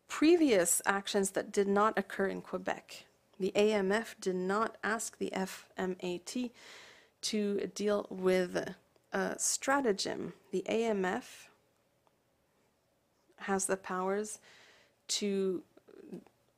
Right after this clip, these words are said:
lead specific prosecutions according to specific legislation.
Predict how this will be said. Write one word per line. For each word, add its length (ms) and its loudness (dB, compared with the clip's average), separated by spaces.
lead 360 0
specific 640 0
prosecutions 1040 -2
according 520 -2
to 180 -6
specific 880 -2
legislation. 960 -2